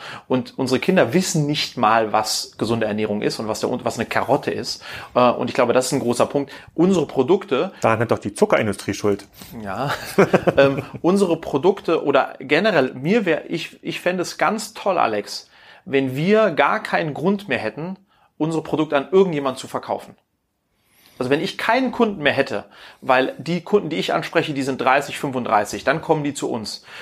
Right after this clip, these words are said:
Speaker 1: Und das ist zum Glück noch nicht zu spät, aber im Grunde müssen wir präventiv was tun. Und, äh, das heißt, wenn es meine Firma nicht mehr nötig hat, da zu sein, dann wären wir eigentlich in einem Idealzustand.
Speaker 2: Das ist ja auch ein cooler Claim.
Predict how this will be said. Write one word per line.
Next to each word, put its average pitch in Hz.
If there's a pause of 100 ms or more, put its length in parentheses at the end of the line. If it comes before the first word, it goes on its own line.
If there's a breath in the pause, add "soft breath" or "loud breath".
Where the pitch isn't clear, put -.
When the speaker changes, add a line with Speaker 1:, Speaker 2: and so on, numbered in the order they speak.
(120 loud breath)
Speaker 1:
Und 135
das 139
ist 135
zum 135
Glück 190
noch 160
nicht 156
zu 131
spät, - (280 loud breath)
aber 131
im 139
Grunde 190
müssen 180
wir 135
präventiv 131
was -
tun. 98 (380 loud breath)
Und, 117
äh, 120
das 120
heißt, 139
wenn 135
es 135
meine 170
Firma 175
nicht 156
mehr 143
nötig 147
hat, - (160)
da 135
zu -
sein, 127 (380 loud breath)
dann 151
wären 139
wir 135
eigentlich 123
in 127
einem 113
Idealzustand. 117
Speaker 2:
Das -
ist -
ja 196
auch 185
ein 180
cooler 165
Claim. 123